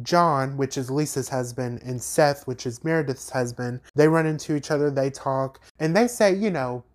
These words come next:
"We're not responsible for our wives' actions. And just because our wives aren't getting along doesn't mean that we can't get along and we can't be cordial." You know, we love that. We love a man who stays out of women's business,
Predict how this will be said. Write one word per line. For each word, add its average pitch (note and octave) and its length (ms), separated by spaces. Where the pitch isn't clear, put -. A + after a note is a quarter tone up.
"We're A3 220
not G#3+ 200
responsible D#3 600
for C#3+ 260
our C3+ 160
wives' B2 480
actions. A2 760
And C#3+ 160
just F3 200
because F3 560
our D3+ 160
wives D3+ 340
aren't C#3+ 180
getting C#3 220
along C3+ 340
doesn't C#3+ 260
mean C#3 120
that A#2+ 200
we B2 220
can't A#2+ 360
get B2 140
along A#2+ 320
and A#2 80
we A#2 140
can't A#2 240
be A2+ 100
cordial." - 520
You C3+ 140
know, A#2 160
we E3 160
love E3+ 240
that. E3 320
We C#3+ 120
love D#3 240
a F3+ 40
man E3+ 280
who D#3 100
stays C#3+ 380
out D3+ 140
of D#3 120
women's D#3+ 400
business, D3 680